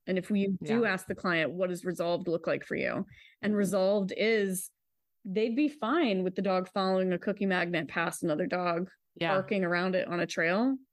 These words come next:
Speaker 1: then wow, tailor your
Speaker 2: Cool.
Speaker 1: sessions to get them there.
Speaker 2: Yeah.
Speaker 1: If
Speaker 2: Mm-hmm.
Speaker 1: it is, in my case, a lot of the time, if it is, I, the dog needs to do agility trials, which means that it needs to wait to go into the ring, and it's gonna be within five feet of another dog,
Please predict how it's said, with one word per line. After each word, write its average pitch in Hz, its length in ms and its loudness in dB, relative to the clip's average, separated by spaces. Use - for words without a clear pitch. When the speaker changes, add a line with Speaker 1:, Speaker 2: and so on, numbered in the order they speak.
Speaker 1:
then 214 480 0
wow, 208 540 0
tailor 220 360 0
your 220 140 -2
Speaker 2:
Cool. 185 260 2
Speaker 1:
sessions 196 220 -2
to 226 80 -2
get 233 220 -2
them - 180 -6
there. 175 80 0
Speaker 2:
Yeah. 143 220 0
Speaker 1:
If 247 120 2
Speaker 2:
Mm-hmm. 320 80 -4
Speaker 1:
it 269 120 2
is, 294 600 2
in 233 380 2
my 196 200 2
case, 208 320 -2
a 208 80 0
lot 185 200 2
of 185 60 0
the 190 60 -2
time, 202 380 0
if 202 120 -2
it 190 200 -4
is, 233 500 0
I, 180 180 -2
the 196 140 -2
dog 196 240 0
needs 214 200 0
to 202 60 0
do 208 140 2
agility 208 340 2
trials, 175 380 -2
which 180 160 -4
means 185 220 0
that 185 100 0
it - 80 0
needs 185 300 0
to 214 120 -2
wait 196 320 0
to 208 80 -6
go 190 180 0
into 196 180 0
the 196 80 2
ring, 202 240 2
and 170 80 0
it's 175 120 -6
gonna 190 180 0
be 214 340 2
within 170 460 -2
five 165 300 -2
feet - 260 0
of 180 100 0
another 175 200 0
dog, 170 380 -2